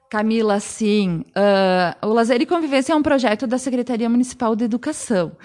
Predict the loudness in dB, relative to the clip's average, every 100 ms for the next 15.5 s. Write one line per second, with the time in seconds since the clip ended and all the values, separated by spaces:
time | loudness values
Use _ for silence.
0 | -20 -20 -18 -4 -2 0 0 2 2 2
1 | 0 0 -2 -2 0 -2 -4 -4 -2 0
2 | 2 0 0 -2 -2 -14 -14 -6 -4 -2
3 | 0 0 0 0 0 -2 -4 -4 -2 -2
4 | -2 -2 -4 -2 -4 -6 -6 -6 -6 -8
5 | -6 -4 -2 -2 -2 -4 -2 -2 -2 -6
6 | -6 -4 -4 -2 -2 -2 -4 -2 0 0
7 | -2 -2 -2 -2 -2 -6 -10 -4 0 0
8 | 0 -4 -4 -4 -4 -4 -2 -2 -2 -2
9 | -2 -2 -4 -4 -4 -4 -2 -4 -6 -14
10 | _ -20 -20 -20 -20 -6 -4 -2 -2 -2
11 | 0 0 2 0 0 0 -2 -4 -4 -4
12 | -4 -2 0 0 -2 -4 -4 -4 0 0
13 | 0 0 0 -2 -4 -6 -6 -2 -2 0
14 | -2 -4 -4 -4 -2 -2 -2 -4 -2 -2
15 | -2 -4 -2 -4 -4